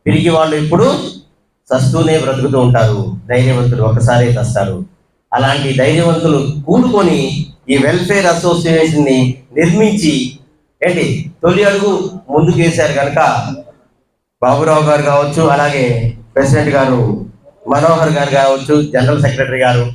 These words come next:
వీరందరూ కూడా రాష్ట్రం మొత్తంలో ఉన్నటువంటి ప్రతి ఒక్కరికి ఏదైతే ఇబ్బంది జరుగుతుందో ఆ ఇబ్బందిని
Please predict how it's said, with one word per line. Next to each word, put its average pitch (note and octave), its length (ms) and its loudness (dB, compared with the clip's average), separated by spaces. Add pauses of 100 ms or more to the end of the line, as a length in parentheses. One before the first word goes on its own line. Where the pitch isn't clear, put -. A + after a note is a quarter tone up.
(420)
వీరందరూ C3 340 2
కూడా D3+ 280 0 (1500)
రాష్ట్రం F3+ 720 0
మొత్తంలో E3 420 2
ఉన్నటువంటి D3+ 460 0
ప్రతి C#3+ 340 0
ఒక్కరికి D3 480 0 (760)
ఏదైతే F3+ 440 0
ఇబ్బంది E3 300 0
జరుగుతుందో D3 420 0
ఆ A#2+ 360 0
ఇబ్బందిని D3+ 540 -2